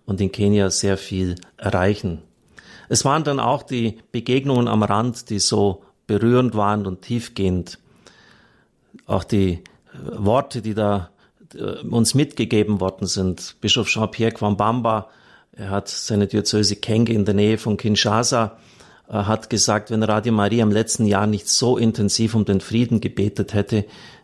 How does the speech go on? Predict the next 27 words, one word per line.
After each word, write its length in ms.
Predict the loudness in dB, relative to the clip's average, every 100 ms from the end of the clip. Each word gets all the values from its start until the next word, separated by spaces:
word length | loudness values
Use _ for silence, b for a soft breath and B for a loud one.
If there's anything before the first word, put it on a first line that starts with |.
| _
dann 160 | 2 2
ist 180 | 2 2
es 160 | 0
sicher, 220 | 0 0
dass 240 | 0 0 0
ein 100 | 0
Bürgerkrieg 500 | 0 -2 -4 -4 -2
entstanden 540 | -4 -2 -2 -2 -2
wäre. 280 | 0 0 -2
Die 120 | -2
Situation 600 | 0 2 0 0 0 2
war 180 | 2 2
wirklich 380 | -2 -2 -2 0
sehr 400 | 2 2 2 -2 B B B
angespannt 720 | -2 0 2 0 -4 -2 0 0
und 120 | 0
Radio 280 | 0 2 2
Maria 240 | 2 2
hat 120 | 2
immer 120 | 2
wieder 200 | 2 0
zum 200 | -2 0
Gebet 480 | -2 0 2 2 0 B B
und 140 | -4 -2
zum 140 | -2
Frieden 360 | 0 2 2 0
aufgerufen. 720 | -4 -8 -6 -4 -6 -10